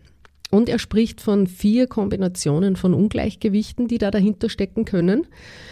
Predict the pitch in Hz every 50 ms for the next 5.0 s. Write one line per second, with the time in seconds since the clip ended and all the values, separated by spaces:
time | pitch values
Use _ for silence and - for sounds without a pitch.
0 | - - - - - - - - - - - - - 226 185 - 160 165 170 214
1 | 220 214 208 - 202 190 185 185 - - 214 190 202 180 180 - - - 165 202
2 | 185 180 - 190 175 180 - - - 196 190 185 180 180 170 160 156 160 - -
3 | 185 175 185 180 180 - - - - 170 170 165 156 147 135 - - 156 165 -
4 | 170 190 180 180 175 139 139 147 156 165 - - - _ - - - - - -